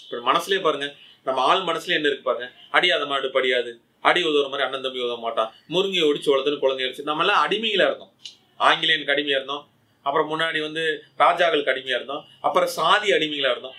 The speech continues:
இந்த அடிமைத்தனத்தினுடைய எச்சங்கள் தான் அடி. அடிங்கிறது என்னன்னா, நம்ம தக்க வைக்கணும், எனக்கு கீழே இருக்கணும். இப்ப இதோட அடிப்படையில அடிக்கிறதுக்கும் படிக்கிறதுக்கும் சம்பந்தம் இருக்கா, அடிக்கிறதுக்கும் வளர்ச்சிக்கு சம்பந்தம் இருக்கா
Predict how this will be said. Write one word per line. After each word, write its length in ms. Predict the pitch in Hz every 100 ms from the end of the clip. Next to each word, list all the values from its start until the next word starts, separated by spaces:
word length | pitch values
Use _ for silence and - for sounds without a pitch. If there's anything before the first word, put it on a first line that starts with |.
| - 147
இந்த 120 | 143
அடிமைத்தனத்தினுடைய 960 | 170 240 262 240 196 190 185 170 147
எச்சங்கள் 340 | 147 202 170 156
தான் 160 | 196
அடி. 380 | 151 190 170 - _ _ _ -
அடிங்கிறது 520 | 156 240 240 208 202
என்னன்னா, 220 | 196 254
நம்ம 140 | 185 156
தக்க 300 | 165 233 190
வைக்கணும், 200 | 151 139
எனக்கு 200 | 156 160
கீழே 240 | 202 160
இருக்கணும். 140 | - - - -
இப்ப 240 | - 202 190
இதோட 320 | 180 165 175
அடிப்படையில 380 | 269 254 196 160 165 165
அடிக்கிறதுக்கும் 540 | 254 262 247 254 262
படிக்கிறதுக்கும் 300 | 180 185 190
சம்பந்தம் 380 | - 151 135 110
இருக்கா, 400 | 123 120 - _ _ _ _ _ _ _ _ _
அடிக்கிறதுக்கும் 460 | 139 254 247 240 196
வளர்ச்சிக்கு 400 | 185 214 220 185
சம்பந்தம் 340 | 156 160 139
இருக்கா 400 | - 139 107